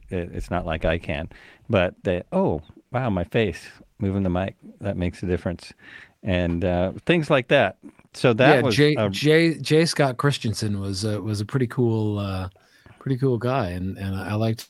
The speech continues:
Speaker 2: some of the things that he was saying. What's, what's one of the most dangerous, um, things about A I?
Speaker 1: Uh, I think the most dangerous thing, or possibly,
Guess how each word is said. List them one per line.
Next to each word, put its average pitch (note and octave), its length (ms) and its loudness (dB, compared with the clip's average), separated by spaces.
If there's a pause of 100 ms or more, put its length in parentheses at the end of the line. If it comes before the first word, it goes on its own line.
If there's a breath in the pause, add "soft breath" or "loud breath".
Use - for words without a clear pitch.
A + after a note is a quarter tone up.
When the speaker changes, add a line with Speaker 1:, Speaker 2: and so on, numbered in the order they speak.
Speaker 2:
some A#2 300 0
of G#2 100 -6
the A2+ 60 -4
things A2 160 0
that G#2 100 -2
he A2 60 2
was G2+ 100 -4
saying. G#2+ 360 -2 (440 loud breath)
What's, D#3 360 4
what's D#3 240 4
one F3+ 100 8
of E3 60 6
the E3 40 4
most D3 200 6
dangerous, C3 640 4
um, G#2+ 580 0 (560)
things B2 220 2
about G2 320 -2
A G2+ 140 0
I? E2+ 320 -8 (1900 loud breath)
Speaker 1:
Uh, C3 180 8
I D3 120 6
think A#3 240 2
the D#3+ 180 4
most D3 300 2
dangerous B2 500 4
thing, A2 360 2
or G2+ 120 4
possibly, F#2+ 880 0